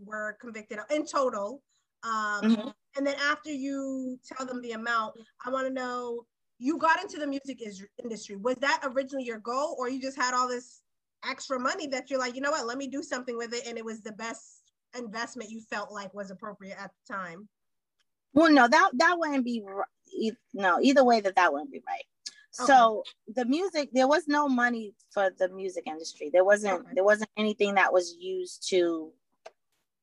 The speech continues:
Speaker 2: to do that stuff, kinda like. It wasn't a, a,
Speaker 1: Okay.
Speaker 2: a lot to do. So what, what I did do was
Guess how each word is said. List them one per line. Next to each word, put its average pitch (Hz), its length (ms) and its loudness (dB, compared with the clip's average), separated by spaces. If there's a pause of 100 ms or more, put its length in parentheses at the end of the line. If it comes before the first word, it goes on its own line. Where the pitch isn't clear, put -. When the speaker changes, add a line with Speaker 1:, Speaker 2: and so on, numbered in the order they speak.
Speaker 2:
to 190 120 0
do 185 220 0
that - 240 2
stuff, - 460 2
kinda 151 200 2
like. - 240 0
It 196 80 4
wasn't 208 320 4
a, 135 80 0 (100)
a, 277 120 4
Speaker 1:
Okay. 180 240 -2
Speaker 2:
a 185 80 4 (100)
lot - 120 4 (260)
to 269 80 2
do. - 20 2 (200)
So 233 300 8 (280)
what, 277 220 4
what 285 180 -2
I 254 120 2
did 240 320 -10
do 190 260 -6
was 160 300 -2